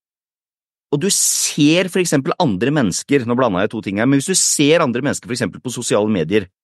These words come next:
og så ser du hvor mange likes de får, hvor mange hjerter de får, hvor mange følgere de har, all den oppmerksomheten,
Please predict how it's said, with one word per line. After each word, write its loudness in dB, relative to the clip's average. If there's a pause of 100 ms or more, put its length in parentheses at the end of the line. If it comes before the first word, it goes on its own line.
(340)
og 0
så 0
ser 4
du 4
hvor 2
mange 2
likes 0
de -4
får, 2 (380)
hvor 4
mange 2
hjerter 0 (160)
de -4
får, 2 (160)
hvor 2
mange 2
følgere 0
de -4
har, 2 (400)
all 0
den 2
oppmerksomheten, -2